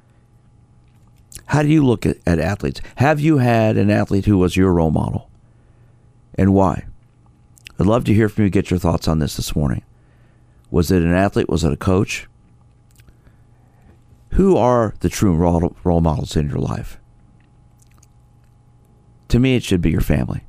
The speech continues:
It should be your, your, your parents, your grandparents, your aunts or uncles, whoever it might be, brothers, sisters. It should be your family.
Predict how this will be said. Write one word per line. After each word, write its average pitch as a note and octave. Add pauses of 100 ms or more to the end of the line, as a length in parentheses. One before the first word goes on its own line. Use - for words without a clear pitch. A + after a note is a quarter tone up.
(100)
It -
should -
be E2+
your, D#2+
your, D#2+
your B1+
parents, E2
your -
grandparents, D#2
your -
aunts D2+
or D2
uncles, D2+
whoever D#2+
it -
might C#2+
be, - (140)
brothers, D2+
sisters. C#2+ (1400)
It G2
should -
be E2+
your D2
family. -